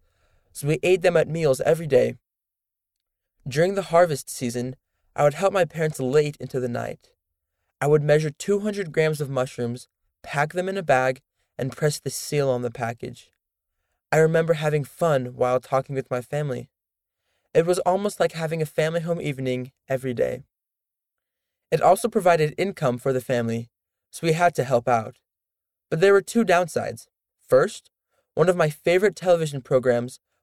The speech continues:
was on at the time we had to work, so I couldn't watch it. And second, by the time I finished work, my hands would be black from the mushrooms,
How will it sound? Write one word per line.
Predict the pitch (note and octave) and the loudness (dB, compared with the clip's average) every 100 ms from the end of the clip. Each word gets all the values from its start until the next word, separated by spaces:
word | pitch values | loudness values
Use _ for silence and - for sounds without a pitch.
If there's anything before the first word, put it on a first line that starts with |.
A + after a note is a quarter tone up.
| - | -4
was | C3+ | 0
on | C3 E3+ | 2 0
at | F3 | 0
the | D3 | -4
time | - D3 D#3 | -6 -6 -4
we | D#3 | -2
had | C#3+ C3 | -2 -6
to | - | -4
work, | A#2+ A#2 A#2+ _ _ _ _ _ | -2 -2 -4 _ _ _ _ _
so | - D#3 | -2 0
I | |
couldn't | D3+ G3 E3+ | 0 -4 -4
watch | B2+ D3 F3 | -2 -2 -4
it. | A#2 - _ _ _ _ _ _ - | -8 -8 _ _ _ _ _ _ -10
And | - C3 | -8 -4
second, | - D3 G3+ A3 _ _ _ - | 2 2 2 -4 _ _ _ -4
by | D3 | -2
the | C#3 | -2
time | - D#3+ E3 | -4 -2 0
I | |
finished | D#3 - D3+ D3 | 0 0 -2 -2
work, | C#3+ E3 F3 _ _ _ - | 2 2 0 _ _ _ -10
my | B2 | -8
hands | C3 D3+ D#3 | -6 -2 -2
would | D3+ | -2
be | C#3 B2+ | -2 -4
black | A#2+ B2+ C3+ C3+ | 0 2 2 0
from | C3+ | -6
the | B2+ | -4
mushrooms, | A#2+ B2+ - A#2+ A#2 | -2 -2 -4 -8 -8